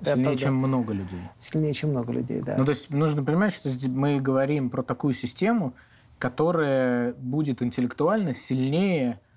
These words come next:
Speaker 1: чем человечество.
Speaker 2: Это ты мощно задвинул. Прям все человечество.
Speaker 1: Ну, практически, да. Ну, потому что если создать систему, которая будет интеллектуально такая же сильная,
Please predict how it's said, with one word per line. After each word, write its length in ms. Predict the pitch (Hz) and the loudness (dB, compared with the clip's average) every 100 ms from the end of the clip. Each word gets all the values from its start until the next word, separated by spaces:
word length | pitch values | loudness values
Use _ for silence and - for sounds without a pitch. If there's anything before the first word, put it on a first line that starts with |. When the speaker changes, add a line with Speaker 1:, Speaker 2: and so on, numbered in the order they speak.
| _ _ - | _ _ -8
Speaker 1:
чем 220 | - 143 | 0 0
человечество. 840 | 127 139 127 135 127 - - - - _ _ _ _ _ - - - - - - - - - - | 2 2 2 0 -2 -6 -12 -16 -18 _ _ _ _ _ -20 -20 -20 -20 -20 -20 -20 -20 -20 -6
Speaker 2:
Это 200 | 147 151 | -2 0
ты 120 | 143 | 2
мощно 340 | 165 143 - 123 | 2 2 0 -2
задвинул. 500 | 127 127 127 117 117 | 0 2 0 0 -4
Прям 280 | - 151 127 | 0 0 0
все 200 | - 156 | -2 -2
человечество. 600 | - 139 127 110 - 147 | 0 0 0 -2 -4 0
Speaker 1:
Ну, 380 | 151 160 151 139 | 2 2 0 -2
практически, 720 | 147 147 - 127 117 - 107 | -2 -4 -4 -6 -6 -6 -4
да. 320 | 101 87 92 - - - - - - - - - - - - - - - - - - - - - - - - - - - | -4 -6 -12 -20 -20 -20 -20 -20 -20 -20 -20 -20 -20 -20 -20 -20 -20 -20 -20 -20 -20 -20 -20 -20 -20 -20 -20 -20 -20 -2
Ну, 140 | 156 160 | 2 2
потому 240 | 160 170 | 2 0
что 160 | 175 156 | 0 0
если 220 | 160 151 | 2 0
создать 380 | - 135 151 - | 0 0 0 -2
систему, 520 | 139 - 170 156 127 | -6 0 0 2 0
которая 320 | 123 139 135 | 0 0 0
будет 260 | 135 135 139 | 2 0 0
интеллектуально 720 | 127 135 131 156 156 143 120 | 0 -2 0 2 2 2 -2
такая 360 | 123 - 143 123 | -4 -2 0 0
же 100 | 123 | -4
сильная, 720 | - 160 139 120 110 104 | -2 -2 0 -4 -6 -8